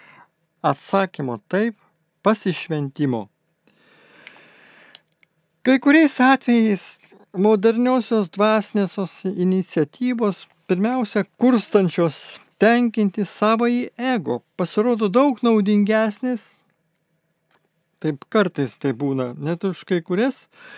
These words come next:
senasis religinės askezės praktikas, dabar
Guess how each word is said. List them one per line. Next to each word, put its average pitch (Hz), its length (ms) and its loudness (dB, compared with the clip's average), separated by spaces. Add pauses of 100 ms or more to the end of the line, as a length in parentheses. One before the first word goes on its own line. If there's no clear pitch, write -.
(320)
senasis 220 840 -2 (580)
religinės 214 800 -2
askezės 247 580 -6
praktikas, 151 840 -6
dabar 185 380 0